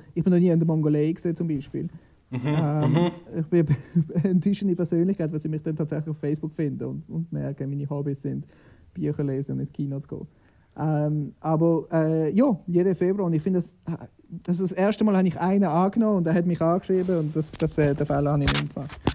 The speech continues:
Speaker 1: Weil vierzehn-jährige Kinder, ähm, sind, ah, sehr,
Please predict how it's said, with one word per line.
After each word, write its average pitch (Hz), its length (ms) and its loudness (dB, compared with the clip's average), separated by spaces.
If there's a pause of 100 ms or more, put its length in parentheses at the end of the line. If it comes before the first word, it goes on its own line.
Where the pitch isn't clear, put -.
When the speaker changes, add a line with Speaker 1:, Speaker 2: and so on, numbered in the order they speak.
(180)
Speaker 1:
Weil 156 80 2
vierzehn-jährige 180 600 4
Kinder, 190 580 4 (180)
ähm, 160 300 2
sind, 160 560 -2 (1300)
ah, 208 460 8
sehr, 185 640 4